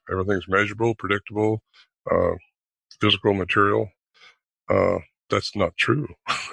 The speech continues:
It's just not everything. There's more going on, a lot more going on than what meets our three-dimensional eyes. Several dimensions exist.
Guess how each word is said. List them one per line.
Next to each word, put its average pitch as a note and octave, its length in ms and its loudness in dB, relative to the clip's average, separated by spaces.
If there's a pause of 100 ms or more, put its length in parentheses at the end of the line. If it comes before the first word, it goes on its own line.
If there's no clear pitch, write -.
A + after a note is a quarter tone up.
It's A#2+ 100 -4
just - 220 2
not G2 240 4
everything. - 360 -4 (500)
There's F#2 160 2
more G#2+ 160 4
going G2+ 240 4
on, G#2+ 320 -2 (720)
a G#2 40 4
lot A2+ 200 6
more F2+ 180 -4
going E2+ 280 -6 (120)
on F2+ 100 -6
than F#2+ 120 -10
what F#2 140 0
meets F#2 260 -2
our E2+ 120 -4
three-dimensional E2+ 640 -2
eyes. - 480 2 (120)
Several A2 300 2
dimensions G2+ 480 -2
exist. F2+ 520 -6